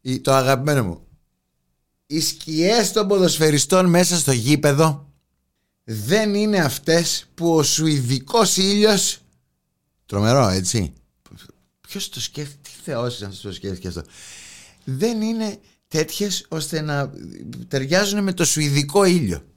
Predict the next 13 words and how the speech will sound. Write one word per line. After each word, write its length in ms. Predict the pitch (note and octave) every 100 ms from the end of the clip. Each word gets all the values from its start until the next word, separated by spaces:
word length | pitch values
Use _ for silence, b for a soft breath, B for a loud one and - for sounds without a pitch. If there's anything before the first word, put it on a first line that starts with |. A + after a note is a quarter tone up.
| _ _ _ _ _ _
Γιατί 320 | A#2 C3+ F#3
ο 60 | F#3
σουηδικός 680 | F3 D3 C3+ C#3 F#3 D#3+
ήλιος 480 | - C3+ D#3+ G#3+ F#3+
είναι 180 | D#3+ F#3+
σε 160 | F3+ G3
άλλη 220 | F#3+ D3+
θέση. 540 | C#3 B2 - F#2+ D#2+ _ _ _ _ _ _ _ _ _ _ _ _ _ _ _ _ _ _
Και 160 | - C#3+
θα 140 | C#3
έπρεπε 440 | D#3+ G3+ G#3 G3 E3
οι 40 |
σκιές 640 | - - C#3+ D#3+ F#3+ -